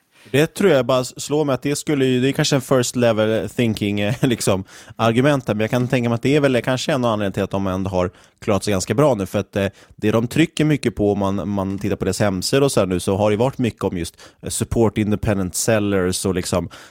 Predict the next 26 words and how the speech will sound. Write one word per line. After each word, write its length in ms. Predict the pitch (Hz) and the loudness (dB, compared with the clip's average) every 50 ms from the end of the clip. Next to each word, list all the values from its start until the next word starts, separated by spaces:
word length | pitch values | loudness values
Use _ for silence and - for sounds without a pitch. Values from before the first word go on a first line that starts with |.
| _ _ | _ _
eh, 280 | - 101 101 98 87 107 | -2 0 0 2 2 0
de 120 | 117 120 | 0 0
kanske 200 | - 139 - 151 | 0 0 0 2
driver 260 | 135 135 143 135 156 | 2 2 2 2 2
lite 160 | 165 156 156 | 2 2 0
på 100 | 139 - | 0 0
den 40 | 113 | 2
här 80 | 107 101 | 0 0
support 400 | - - 107 - 117 107 - - | 0 -2 -2 0 0 0 0 0
your 100 | 107 110 | 0 2
local-trenden, 840 | 113 104 101 - 101 95 - - - 131 143 156 147 131 113 98 92 | 2 0 0 -2 -4 -6 -6 -4 -2 0 0 2 2 0 0 -2 -2
det 60 | 92 | -2
vill 100 | 95 101 | -2 -2
säga 240 | - - 104 90 90 | -2 0 0 0 2
låt, 340 | 113 143 139 123 - - 123 | 2 2 0 0 -2 -2 -2
vi 200 | 120 101 107 92 | -2 -2 -2 -4
vill 220 | 87 - 139 131 | -2 0 2 2
att 120 | 135 - - | 0 0 0
någon 200 | 127 117 110 - | 0 0 0 -2
ska 140 | - 117 | -2 -4
liksom, 440 | 110 104 - - 98 98 92 71 - | -2 -2 -2 -2 -2 -4 -4 -6 -4
dina 220 | - 107 98 95 - | -4 -2 -2 -2 -2
favoritföretag 580 | - 104 104 101 95 - - - 98 95 92 | 0 0 0 0 0 -2 -4 -4 -2 -2 -2
ska 140 | - - 110 | -2 0 0
överleva, 440 | 101 90 87 104 127 131 104 82 82 | 0 0 0 0 0 0 0 0 -2
så, 260 | - - 87 80 | -4 -4 -4 -4